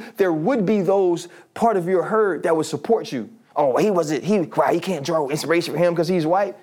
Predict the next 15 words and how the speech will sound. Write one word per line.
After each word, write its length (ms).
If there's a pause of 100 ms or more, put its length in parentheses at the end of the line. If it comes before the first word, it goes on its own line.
(120)
Hell 320
no. 440 (1120)
I 100
don't 80
know 80
how 160
many 160
times 260
I 60
gotta 160
tell 180
y'all 180
my 120
daughter 260
white. 340